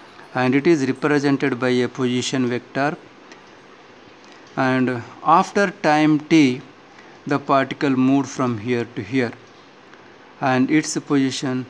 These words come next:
its position is represented by another position vector. Yes. See here, uh, if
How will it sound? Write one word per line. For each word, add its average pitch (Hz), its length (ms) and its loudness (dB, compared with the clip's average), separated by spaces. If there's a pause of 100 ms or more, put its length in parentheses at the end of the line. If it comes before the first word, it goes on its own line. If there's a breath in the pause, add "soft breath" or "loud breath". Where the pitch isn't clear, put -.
(380 loud breath)
its 139 300 0
position 143 300 -2
is 123 160 -2
represented 123 420 -6
by 120 220 -4 (260 loud breath)
another 131 280 0
position 123 480 -4
vector. 113 440 -8 (160)
Yes. 131 240 -14 (680 loud breath)
See 202 240 -4
here, 170 380 2 (1700)
uh, 156 320 4
if 226 440 0